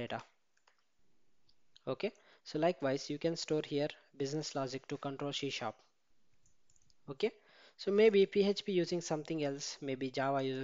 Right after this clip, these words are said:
using something else. Java, or maybe they can use, uh, for the front ends, <clears throat> I think, uh, Spring or H T M L, right?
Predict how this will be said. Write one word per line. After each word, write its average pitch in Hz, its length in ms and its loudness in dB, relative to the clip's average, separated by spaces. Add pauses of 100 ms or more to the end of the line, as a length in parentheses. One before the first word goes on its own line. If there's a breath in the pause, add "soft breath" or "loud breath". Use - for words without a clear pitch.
using 127 160 -6
something 127 440 -8
else. - 200 -10 (100)
Java, 139 240 0 (100)
or 131 60 -2 (160)
maybe 135 180 -2 (460 soft breath)
they 156 80 6
can 160 180 0 (120)
use, 156 120 -4 (420 loud breath)
uh, 147 180 0
for 143 180 -4
the 139 140 -4
front 143 380 -6
ends, - 240 -4 (200)
<clears throat> 185 460 2
I 139 40 -2
think, 143 260 -6
uh, 135 80 -6 (100)
Spring 143 280 -4 (100)
or 127 60 -2 (140)
H - 100 -4
T 147 160 -2
M 127 120 -4
L, 120 120 -6
right? 156 140 -8